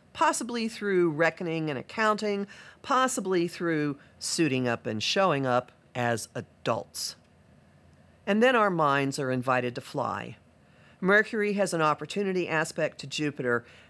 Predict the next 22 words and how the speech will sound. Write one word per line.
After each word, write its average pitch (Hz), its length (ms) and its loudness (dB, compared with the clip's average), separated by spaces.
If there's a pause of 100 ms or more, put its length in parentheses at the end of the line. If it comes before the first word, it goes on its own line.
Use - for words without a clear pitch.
(200)
Is 185 140 2
it 185 140 -2
bringing 156 500 2
more 143 260 2
creativity, 196 1080 0 (180)
more 160 240 4
financial 160 640 -2
reward, 151 680 0 (460)
a 240 80 0
more 233 160 4
positive 214 520 2
outlook? 233 640 2 (380)
<laughs> - 380 -16
Why 190 240 2
not? 214 340 0 (340)
We're 185 200 4
in 226 180 2
a 208 40 0
new 202 220 0
world. 156 640 2 (580)
Old 170 300 4
restrictions 139 880 -4